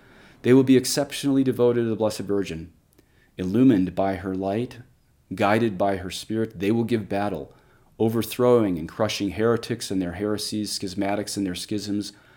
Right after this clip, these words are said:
idolaters and their idolatries, sinners and their wickedness." That was Saint Louis de Montfort, True Devotion of Mary, number forty-seven to forty-eight. Now, when Saint Louis de Montfort wrote that over two hundred years ago, of course he did not know that Our Lady of Fatima, a hundred years after his death,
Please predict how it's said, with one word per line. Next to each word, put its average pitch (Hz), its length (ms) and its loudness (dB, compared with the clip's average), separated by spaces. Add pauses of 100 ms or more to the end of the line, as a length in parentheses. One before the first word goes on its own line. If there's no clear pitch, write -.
(180)
idolaters 104 800 0
and 87 80 -2
their 85 140 -4
idolatries, 98 680 -4
sinners 120 440 -2
and 101 100 0
their 92 100 -4
wickedness." 82 680 -10 (760)
That 101 220 2
was 95 200 2
Saint 101 220 2
Louis 98 180 0
de 92 80 -4
Montfort, 92 440 0
True 120 120 -4
Devotion 104 380 -2
of 92 60 -2
Mary, 113 260 2
number 95 240 0
forty-seven 92 580 -4
to 85 60 -6
forty-eight. 85 540 -8 (540)
Now, 123 160 4
when 127 120 4
Saint 214 260 -2
Louis 175 160 0
de - 80 0
Montfort 110 400 2
wrote 107 220 2
that 95 160 2
over 92 160 -2
two - 140 -4
hundred 95 180 -2
years 98 180 -2
ago, 87 280 -6 (120)
of - 100 -10
course 165 340 -4
he 170 60 -4
did 127 140 2
not 101 220 0
know 90 300 -2
that 90 140 -6
Our 95 120 -2
Lady 95 240 2
of 90 160 -4
Fatima, 98 580 0
a 87 40 -4
hundred 107 280 -2
years 98 160 2
after 87 260 -4
his 85 100 -8
death, 127 300 0